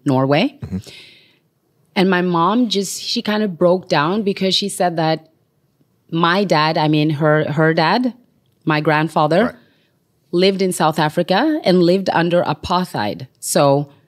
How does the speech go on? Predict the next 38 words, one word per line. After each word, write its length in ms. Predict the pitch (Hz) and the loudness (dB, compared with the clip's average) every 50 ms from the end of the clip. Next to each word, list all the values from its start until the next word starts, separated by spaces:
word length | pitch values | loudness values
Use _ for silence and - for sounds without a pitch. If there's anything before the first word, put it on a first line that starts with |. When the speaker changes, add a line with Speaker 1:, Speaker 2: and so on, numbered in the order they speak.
| _ _ _ | _ _ _
Speaker 1:
for 160 | - 190 180 | -2 0 0
her 240 | 156 190 196 220 233 | 2 2 2 2 2
to, 160 | - - 208 | 0 -2 -2
like, 460 | 185 160 156 156 147 156 156 - - _ - | 0 2 2 2 2 0 -2 -8 -18 _ -2
go 160 | - 175 175 | 0 0 2
from 240 | 175 - 220 202 185 | 2 0 0 0 2
that, 380 | 165 147 151 165 185 - - - _ _ _ _ _ - | 2 2 2 0 -2 -6 -12 -20 _ _ _ _ _ -2
move 340 | 185 180 175 180 185 180 - | 0 4 4 4 4 2 -2
to 100 | - 208 | -2 0
Norway, 640 | 196 165 156 156 151 151 147 147 160 202 254 247 - - - _ _ _ _ _ _ _ _ _ _ _ _ _ | 2 4 4 4 4 4 4 4 2 2 0 -4 -8 -16 -20 _ _ _ _ _ _ _ _ _ _ _ _ _
and 140 | - 170 175 | -4 -2 -2
she 140 | - - 214 | -2 -2 -4
said, 240 | 196 - 196 185 - - - | -2 0 0 0 0 -2 -2
"I 380 | 160 175 170 185 196 202 202 - | -2 0 0 2 2 0 0 0
was 360 | - 175 175 160 151 - - | 0 0 0 0 -2 -6 -10
so 440 | - - - - - 214 196 202 226 220 | -10 -8 -6 -2 2 4 4 6 4 4
sure 420 | - - - 190 175 175 170 180 | 2 2 0 2 0 2 2 0
that 360 | 160 151 151 - - 127 - | 0 -2 -2 -2 -4 -8 -4
my 140 | - 147 147 | -2 -2 0
children 440 | 143 - - 180 160 156 151 156 147 147 | 0 0 0 0 0 0 0 0 0 0
would 120 | 143 143 | -2 -2
never 680 | 160 156 156 160 156 160 160 147 143 127 117 113 120 - _ _ _ _ _ _ _ _ _ _ _ _ _ _ - | -2 -2 -2 0 -2 -2 -2 -2 -2 -4 -4 -4 -8 -14 _ _ _ _ _ _ _ _ _ _ _ _ _ _ -8
experience 560 | 156 - - - 202 214 202 160 143 143 - | -8 -8 -4 -2 0 0 0 0 -2 -4 -2
racism. 680 | - 165 175 208 190 - 151 127 127 120 117 113 110 - - | -2 -2 -2 -2 -2 -4 -6 -4 -4 -4 -4 -4 -6 -10 -8
And 180 | - 135 143 | -4 -2 0
now 220 | 147 147 139 151 160 | 0 0 0 0 0
I 60 | 151 | 0
have 200 | 143 139 143 143 - | 0 0 -2 -4 -6
to 80 | - | -10
stand 360 | 135 - 175 147 151 160 160 147 | -8 -4 -2 0 0 2 2 2
there 160 | 131 131 127 | 2 2 2
and 160 | 120 131 131 | 0 0 -2
sit 280 | - - - 170 147 - | -4 -4 -4 -4 -4 -4
and 160 | 143 139 143 | -4 -4 -4
look 180 | 170 170 - | -4 -4 -4
at 100 | 165 160 | -6 -6
my 160 | - 143 131 131 | -4 -4 -4 -4
child 460 | 131 - 156 139 139 131 127 131 | -4 -2 -2 0 0 0 -2 -6